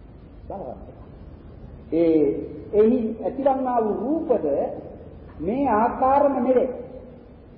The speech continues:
දැන් මේ රූප වල, දැන් අපේ ශරීරවල තිබෙන රූප වලට ප්‍රධාන එකක් තමයි මේ කරජ කය කියන්නේ. ඒවා ගැන අපි සාකච්ඡා කරලා නැහැ. කරජ කය කියන්නේ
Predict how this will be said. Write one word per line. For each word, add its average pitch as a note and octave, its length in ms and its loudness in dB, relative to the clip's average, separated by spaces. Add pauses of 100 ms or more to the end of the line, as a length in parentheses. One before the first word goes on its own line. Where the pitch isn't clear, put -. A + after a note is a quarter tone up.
(160)
දැන් C#4 200 -6
මේ A3+ 280 -2
රූප C4+ 340 -2 (520)
වල, F#3 220 2
දැන් C#3+ 260 2
අපේ A#3 260 2
ශරීරවල A#3+ 640 -2
තිබෙන E3 320 -2
රූප G3+ 360 -6 (1400)
වලට G#3 380 2 (180)
ප්‍රධාන B3 680 2
එකක් B3+ 380 -2
තමයි B3 300 -2
මේ B3+ 220 -6
කරජ A#3 340 2
කය E3 300 -2
කියන්නේ. - 380 -12 (1120)
ඒවා E3 220 2
ගැන E3+ 140 0
අපි E3 260 0 (540)
සාකච්ඡා E3 560 0
කරලා G#3 260 0
නැහැ. A3 260 -2
කරජ F3 320 0
කය C3 320 -2
කියන්නේ C3 380 -6